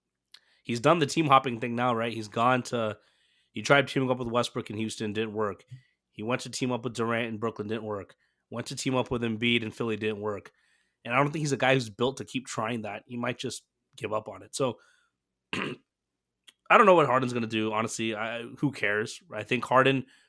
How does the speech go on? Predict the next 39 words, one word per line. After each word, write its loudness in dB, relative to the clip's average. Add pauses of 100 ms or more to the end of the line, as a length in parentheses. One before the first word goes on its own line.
(100)
was 0
interesting -2
for -2
a 2
split -4
second -2
when 0
it -2
looked -6
like -4
he -8
might 0
actually -4
shed -4
those -4
narratives. -4 (260)
I've -4
always 2
been 0
a 0
big -4
Harden 0
fan. -2
I -8
was -4
rooting -6
for -8
him -6
to. -4 (760)
And 2
at 0
this 4
point, 2
this 0
is -4
who -4
he -8
is. -10
Like, -6